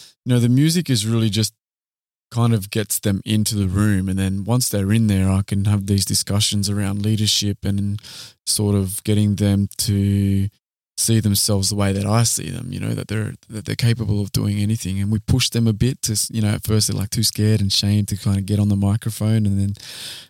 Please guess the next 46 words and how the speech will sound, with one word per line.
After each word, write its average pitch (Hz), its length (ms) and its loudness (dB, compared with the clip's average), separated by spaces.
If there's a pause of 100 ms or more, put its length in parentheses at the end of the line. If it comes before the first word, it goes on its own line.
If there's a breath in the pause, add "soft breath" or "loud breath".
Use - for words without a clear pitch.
(120)
at 107 120 -2
lunchtime, 123 460 2
they 107 60 4
were 104 120 4
writing 107 320 4
their 101 160 4
own 101 200 4
raps 107 360 0
and 98 80 -8
coming 98 400 0 (160)
back, 98 260 -2
or 107 140 2
overnight, 110 520 2
they'd 98 240 -4 (260)
write 104 220 -2
some 101 200 0
raps - 280 0
and 101 140 -2
bring 107 160 2
in 101 140 0
their 98 160 0
book. 90 360 -12
And 92 120 -12
I'd 95 140 -6
say, 98 180 -2
"And 98 120 0
see, 127 260 2 (580 loud breath)
you 107 80 -2
know, 104 160 4
we, 104 360 4
um, 101 200 0
push - 220 2
for 107 160 0
our 98 80 2
shame 107 440 0
and 98 360 -4 (440)
we 104 80 -2
sh-, - 220 0
we 110 100 -2
talk 113 180 0
about, 98 320 2
str-, - 360 -4
um, 101 480 -2
you 98 80 -2
know, 98 160 0
like, - 180 -4